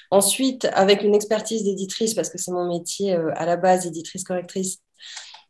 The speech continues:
je vais, euh, accompagner la partie écrit, donc évidemment, euh, relire, euh, diriger sur cette partie-là, conseiller, et cetera.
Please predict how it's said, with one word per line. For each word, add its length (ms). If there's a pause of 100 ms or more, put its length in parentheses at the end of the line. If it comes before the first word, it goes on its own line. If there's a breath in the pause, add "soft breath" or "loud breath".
je 140
vais, 380
euh, 240 (200)
accompagner 440
la 100
partie 320
écrit, 460
donc 200
évidemment, 520
euh, 60
relire, 680
euh, 160
diriger 580
sur 160
cette 220
partie-là, 640
conseiller, 840
et 120
cetera. 680